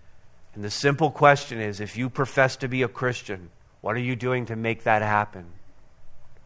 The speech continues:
To play off verse four, are you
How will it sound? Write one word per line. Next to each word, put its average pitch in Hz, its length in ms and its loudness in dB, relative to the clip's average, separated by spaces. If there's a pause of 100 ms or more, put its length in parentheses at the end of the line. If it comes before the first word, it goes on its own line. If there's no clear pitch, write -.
(2000)
To 101 60 -12
play 135 220 8
off 135 220 10
verse 131 240 2
four, 123 580 4
are 120 220 8
you 127 360 0